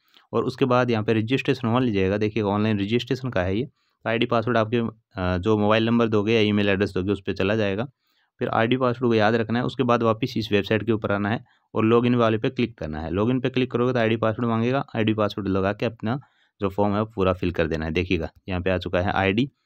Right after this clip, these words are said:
पासवर्ड और ये कैप्चर देखे हुए हैं, कैप्चर लगाना है और लॉगिन करके अपना पूरा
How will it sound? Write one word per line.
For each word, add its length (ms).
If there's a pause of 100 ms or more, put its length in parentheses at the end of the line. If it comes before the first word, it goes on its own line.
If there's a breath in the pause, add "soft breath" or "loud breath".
(220)
पासवर्ड 360
और 160
ये 80
कैप्चर 340
देखे 240
हुए 100
हैं, 100
कैप्चर 260
लगाना 300
है 100
और 180
लॉगिन 260
करके 240
अपना 220
पूरा 260